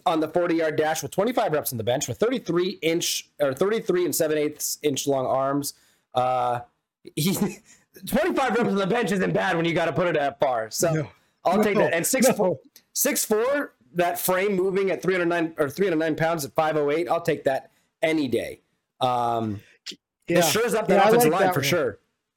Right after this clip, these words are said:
Speaker 2: Yeah,
Speaker 1: Or
Speaker 2: that's,
Speaker 1: defensive line,
Speaker 2: that
Speaker 1: excuse
Speaker 2: is
Speaker 1: me.
Speaker 2: one of my favorite picks of yours thus far into this draft class. Keanu Benton is fantastic to get him that late. Uh, would be an absolute steal, in my opinion.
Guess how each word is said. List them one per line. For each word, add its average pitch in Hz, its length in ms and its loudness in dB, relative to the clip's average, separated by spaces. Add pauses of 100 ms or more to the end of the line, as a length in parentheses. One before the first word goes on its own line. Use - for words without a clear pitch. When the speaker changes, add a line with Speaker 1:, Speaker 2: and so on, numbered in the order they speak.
(580)
Speaker 2:
Yeah, 185 120 2
Speaker 1:
Or - 20 4
Speaker 2:
that's, 196 220 4
Speaker 1:
defensive 180 340 0
line, 113 160 0
Speaker 2:
that 180 100 0
Speaker 1:
excuse 220 200 4
Speaker 2:
is 170 40 -4
Speaker 1:
me. 190 80 0
Speaker 2:
one 214 100 2
of 185 140 0
my 170 240 2
favorite 214 540 2
picks 208 260 -2
of 165 140 -2
yours 170 300 2
thus 160 220 -2
far 170 300 0
into 156 160 0
this 160 180 0
draft 156 360 -4
class. 170 280 -2 (320)
Keanu 185 380 2
Benton 170 280 0
is 147 160 -2
fantastic 165 800 -4
to 160 100 -6
get 165 200 -2
him 175 200 -4
that 175 260 -4
late. 220 420 -2 (580)
Uh, 156 100 2
would 151 180 2
be 160 160 0
an 160 60 0
absolute 165 640 -2
steal, 208 560 0
in 233 100 0
my 226 180 0
opinion. 233 480 0